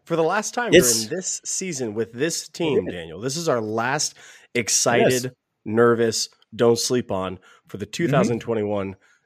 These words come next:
Speaker 1: Georgia Bulldogs. That's something.
Speaker 2: It, it is. It is. And if you don't mind, I would like to kick things off. I would like to tell you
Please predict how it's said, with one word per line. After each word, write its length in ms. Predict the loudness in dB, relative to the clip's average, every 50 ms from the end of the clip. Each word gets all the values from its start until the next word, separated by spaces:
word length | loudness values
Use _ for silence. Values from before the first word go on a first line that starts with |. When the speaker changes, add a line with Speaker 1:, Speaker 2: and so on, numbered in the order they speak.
| _ -6
Speaker 1:
Georgia 280 | -2 -2 -2 0 -2
Bulldogs. 480 | -6 -6 -6 -4 -4 -4 -6 -6 -8 -12 -16 _ _ _ _ _ _ _ _ _ _ _ _ 0
That's 240 | 2 2 2 4
something. 340 | 4 4 4 2 2 -4 -12 -14 _ _ -20 -20 -20 -20 _ _ _ _ _ _ _ _ _ _ _ _ _ _ _ _ _ 0
Speaker 2:
It, 260 | 0 0 0 -2 _ _ _
it 160 | 10 10 12
is. 480 | 12 10 10 8 4 2 -2 -6 -2 0
It 120 | 2 6
is. 240 | 8 8 8 8 6
And 140 | 2 2 2
if 160 | 2 2 2
you 60 | -2
don't 260 | 2 4 4 4 4 4
mind, 400 | 4 4 4 4 -2 -6 -12 -18 _ _ _ _ _ _ _ _ _ _ _ _ _ _ _ _
I 60 | 2
would 140 | 4 4 6
like 220 | 6 6 6 6
to 80 | 2 -6
kick 260 | 0 2 2 2 2
things 240 | -4 -6 -8 -8 -10
off. 280 | -12 -12 -12 -20 -20 -20 -20 -20 _ _ _ _ _
I 100 | -4 -2
would 160 | -2 0 2
like 300 | 4 4 4 4 2 -2
to 480 | -4 -2 2 4 6 6 6 4 2 -2
tell 340 | -8 -2 0 2 4 4 4
you 580 | 2 2 4 4 4 6 4 2 2 0 -4